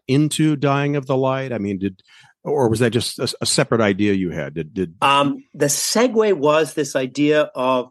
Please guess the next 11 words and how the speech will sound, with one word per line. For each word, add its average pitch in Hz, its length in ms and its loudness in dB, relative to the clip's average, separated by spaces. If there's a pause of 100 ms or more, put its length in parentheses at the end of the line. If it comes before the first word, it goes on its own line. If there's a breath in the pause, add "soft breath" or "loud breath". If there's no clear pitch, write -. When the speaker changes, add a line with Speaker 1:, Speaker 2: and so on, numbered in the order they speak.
(400)
Speaker 2:
film 160 420 0
history 147 480 -4
in 120 120 -6
the - 140 -16
present 123 580 -4
tense. 107 480 -6 (720 loud breath)
In 180 340 0
making 196 320 4
a 165 40 2
documentary 151 640 2
like 135 340 2